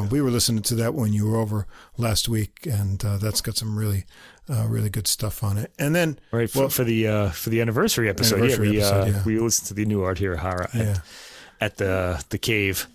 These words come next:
Speaker 2: Yeah.
Speaker 1: <laughs> the, the mountain cave,
Speaker 2: Mountain
Speaker 1: the
Speaker 2: Lair.
Speaker 1: mountain lair.
Speaker 2: And then I've got a, just a really cool one that I did post on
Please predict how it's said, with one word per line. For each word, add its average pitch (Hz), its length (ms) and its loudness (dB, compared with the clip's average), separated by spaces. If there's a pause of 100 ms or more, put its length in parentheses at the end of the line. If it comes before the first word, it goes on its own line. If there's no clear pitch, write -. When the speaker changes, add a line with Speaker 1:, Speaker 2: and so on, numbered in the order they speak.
(160)
Speaker 2:
Yeah. 120 220 0
Speaker 1:
<laughs> 98 180 0
the, 151 100 0 (200)
the 117 60 0
mountain 110 280 -2
cave, 104 180 0
Speaker 2:
Mountain 117 240 -2
Speaker 1:
the 110 80 -2
Speaker 2:
Lair. 113 60 2
Speaker 1:
mountain 131 280 0
lair. 98 280 2 (340)
Speaker 2:
And 139 160 0
then 156 100 2
I've 147 120 0
got 143 160 2
a, 117 300 0 (280)
just - 220 -2
a 123 40 0
really 117 220 2
cool 160 260 0
one 117 180 4
that 110 120 2
I 110 120 0 (220)
did 135 260 -2
post - 360 -2
on 104 460 0